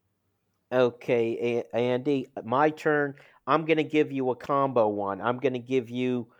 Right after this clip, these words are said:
two guys, one on offense, one on defense, who's gonna surprise us and step up. I'm gonna say Vega Ioane takes over as the starter at right guard,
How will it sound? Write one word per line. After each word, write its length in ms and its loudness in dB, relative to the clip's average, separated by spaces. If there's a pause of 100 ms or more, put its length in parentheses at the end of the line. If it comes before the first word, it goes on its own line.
(440)
two 280 -6
guys, 420 4
one 220 0
on 140 2
offense, 500 0
one 200 -4
on 160 0
defense, 500 -4
who's 220 -8
gonna 200 -4
surprise 600 0
us 200 -2
and 100 -10
step 420 2
up. 280 -2 (540)
I'm 220 2
gonna 140 0
say 280 2
Vega 400 2
Ioane 720 2
takes 300 -4
over 300 2
as 200 2
the 80 -10
starter 560 2
at 120 0
right 320 2
guard, 560 2